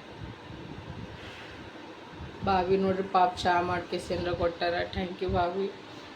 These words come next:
ಮತ್ತೆ ಒಂದು ಎರಡು ನಿಮಿಷ ಮಾತಾಡ್ದು ದವಾಖಾನೆ ತೋರಿಸ್ಕೊಂಬ. ನನಗೆ ಒಂದೇ ಕಡೆ ತಲೆ ಸಿಡಿತ, ಈ ಕಡೆ ಸಿಡಿತಂದ್ರೆ ಈ ಕಡೆ ಸಿಡಿಯಲ್ಲ, ಈ ಕಡೆ ಸಿಡಿದ್ರೆ ಈ ಕಡೆ ಸಿಡಿಯಲ್ಲ. ಇಷ್ಟು ತ್ರಾಸ ತ್ರಾಸ ಕೊಡ್ಲಾಕತ್ತದ.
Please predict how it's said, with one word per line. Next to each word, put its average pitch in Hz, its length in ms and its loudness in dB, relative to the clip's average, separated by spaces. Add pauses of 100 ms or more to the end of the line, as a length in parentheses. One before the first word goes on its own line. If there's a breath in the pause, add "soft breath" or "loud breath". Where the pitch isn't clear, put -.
(140)
ಮತ್ತೆ 175 280 -2
ಒಂದು 185 160 0
ಎರಡು 180 120 2
ನಿಮಿಷ 185 220 -4
ಮಾತಾಡ್ದು 180 880 -2 (200)
ದವಾಖಾನೆ 175 480 2
ತೋರಿಸ್ಕೊಂಬ. 175 520 -2
ನನಗೆ 220 360 2
ಒಂದೇ 233 480 4
ಕಡೆ 240 240 2
ತಲೆ 220 260 0
ಸಿಡಿತ, 208 280 -2
ಈ 208 120 2
ಕಡೆ 208 260 2
ಸಿಡಿತಂದ್ರೆ 220 760 0
ಈ - 40 0
ಕಡೆ 214 240 0
ಸಿಡಿಯಲ್ಲ, 214 300 0
ಈ 214 60 2
ಕಡೆ 208 260 0
ಸಿಡಿದ್ರೆ 208 420 -2
ಈ 196 120 -2
ಕಡೆ 185 160 -2
ಸಿಡಿಯಲ್ಲ. 185 300 -4
ಇಷ್ಟು 202 280 -6
ತ್ರಾಸ 196 360 -2 (120)
ತ್ರಾಸ 190 300 0
ಕೊಡ್ಲಾಕತ್ತದ. 180 640 -2